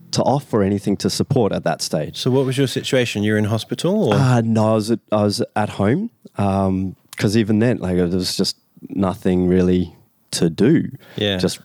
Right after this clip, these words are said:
Speaker 1: rest, which didn't <laughs> seem to,
Speaker 2: Yeah.
Speaker 1: like, I rested, but that never really made
Speaker 2: And
Speaker 1: any
Speaker 2: painkillers and
Speaker 1: different. No,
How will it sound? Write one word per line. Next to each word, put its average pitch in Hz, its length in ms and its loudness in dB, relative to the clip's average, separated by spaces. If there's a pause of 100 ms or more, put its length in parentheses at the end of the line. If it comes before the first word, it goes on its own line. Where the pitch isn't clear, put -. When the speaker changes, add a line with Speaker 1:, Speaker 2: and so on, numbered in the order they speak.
(220)
Speaker 1:
rest, 95 720 0
which 98 280 0
didn't 110 200 2
<laughs> - 120 -2
seem 123 180 4
to, 135 200 -2 (300)
Speaker 2:
Yeah. - 100 0
Speaker 1:
like, 98 100 2
I 95 60 2
rested, 101 480 0
but 90 160 0
that 87 200 -4 (580)
never 95 260 2
really 90 280 2
made 92 340 0
Speaker 2:
And 90 160 2
Speaker 1:
any 107 200 0
Speaker 2:
painkillers 98 340 -2
and 98 100 0
Speaker 1:
different. 107 300 -2
No, 131 320 -2